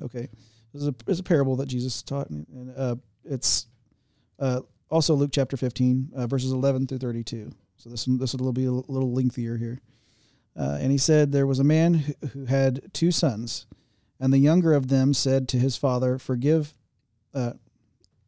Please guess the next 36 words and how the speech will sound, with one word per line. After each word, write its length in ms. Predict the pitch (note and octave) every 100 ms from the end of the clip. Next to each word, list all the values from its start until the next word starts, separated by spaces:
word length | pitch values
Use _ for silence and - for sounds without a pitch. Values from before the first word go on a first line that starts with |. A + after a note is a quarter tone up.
| -
said 220 | - F3+
to 60 |
his 100 | E3+
father, 340 | D3 C3 B2+ B2+
"Father, 360 | - D#3 E3 E3+
give 380 | D3 D#3+ F3 E3
me 360 | C#3 C3 C3+
the 140 | - B2
share 360 | - F3 F3+
of 220 | F3+ C#3+
property 440 | - E3 D3+ C#3+ C#3
that 180 | B2 B2
is 80 |
coming 280 | - E3+ D3
to 80 | A#2+
me." 220 | G2 C3 - _ _ _ _ -
And 100 | B2+
he 80 | C3
divided 320 | B2 C#3 E3
his 140 | E3
property 420 | - C#3+ C#3 C3
between 380 | C3+ C3 D#3 C#3+
them. 220 | A2+ C#3+ - _ _ _ _ _ _ _
Not 300 | C#3+ C#3+ D3+
many 200 | D#3 D#3+
days 300 | D#3+ E3 D#3
later, 260 | D3 B2 C3
the 120 | B2+
younger 340 | C3+ E3+ D#3
son 320 | C#3 C3+ B2+
gathered 400 | C3 C3+ D3+ D3+
all 340 | C3+ B2 D3 E3
that 120 | D#3+
he 220 | D#3 F#3+
had, 280 | F3 F3 F3 - -
uh, 260 | D3 C3+